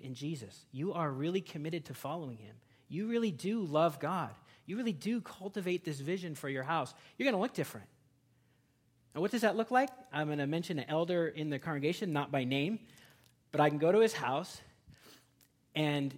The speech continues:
his, uh, little, little kid, very, very, very young, sits down and says, "Mister Mosier, how was your day today?"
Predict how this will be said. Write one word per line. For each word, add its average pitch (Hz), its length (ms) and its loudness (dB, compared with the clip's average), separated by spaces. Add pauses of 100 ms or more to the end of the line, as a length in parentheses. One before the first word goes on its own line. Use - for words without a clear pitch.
(140)
his, 143 600 0
uh, 135 220 -4 (760)
little, 185 420 2 (440)
little 180 240 2
kid, 143 400 2 (100)
very, 151 300 6
very, 156 240 4
very 139 260 2
young, 135 340 -2 (580)
sits - 280 -4
down 135 300 -2
and 151 100 -14
says, 131 300 -6 (340)
"Mister 196 240 -10
Mosier, 214 380 -8 (480)
how 175 160 -10
was 185 100 -10
your 208 80 -8
day 147 160 -8
today?" 98 280 -14